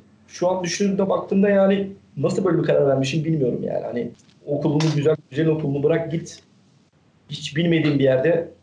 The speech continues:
tesiste kal ve üniversiteye hazırlandığın sene. Dershaneye falan da gitmedim ben öyle. Te-, ben kendi başıma ders çalışıyordum tesiste. Ama işte nasip oradan ekmek yedik bir daha yani ekmek kabuğunun sorusu olmuştu.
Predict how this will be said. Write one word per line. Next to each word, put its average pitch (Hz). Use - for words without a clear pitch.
tesiste 131
kal 160
ve 147
üniversiteye 151
hazırlandığın 131
sene. 143
Dershaneye 151
falan 151
da 170
gitmedim 110
ben 117
öyle. 123
Te-, -
ben 135
kendi 143
başıma 127
ders 135
çalışıyordum 107
tesiste. -
Ama 202
işte 208
nasip 208
oradan 180
ekmek 123
yedik -
bir 113
daha 117
yani 120
ekmek 123
kabuğunun 113
sorusu -
olmuştu. -